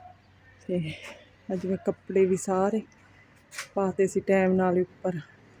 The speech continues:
ਕਿਉਂਕਿ ਮਸ਼ੀਨ ਤਾਂ ਚਲਾ ਦਿੰਦੇ ਸੀਗੇ, ਸੁਕਾਉਣ ਵਾਲੇ 'ਤੇ ਵੀ ਲਾਉਂਦੇ ਸੀ, ਸਲਾਬੀ ਜੀ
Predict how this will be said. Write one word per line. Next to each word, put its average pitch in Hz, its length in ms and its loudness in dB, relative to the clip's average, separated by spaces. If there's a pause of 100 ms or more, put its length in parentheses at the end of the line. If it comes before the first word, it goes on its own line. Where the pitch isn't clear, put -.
(520)
ਕਿਉਂਕਿ 214 200 2
ਮਸ਼ੀਨ 220 420 4
ਤਾਂ 226 160 6
ਚਲਾ 208 360 6
ਦਿੰਦੇ 202 340 4
ਸੀਗੇ, 262 240 4
ਸੁਕਾਉਣ 214 360 6
ਵਾਲੇ 208 180 6
'ਤੇ 226 140 4
ਵੀ 226 80 4
ਲਾਉਂਦੇ 226 220 4
ਸੀ, 220 120 -4
ਸਲਾਬੀ 214 580 2
ਜੀ 214 260 2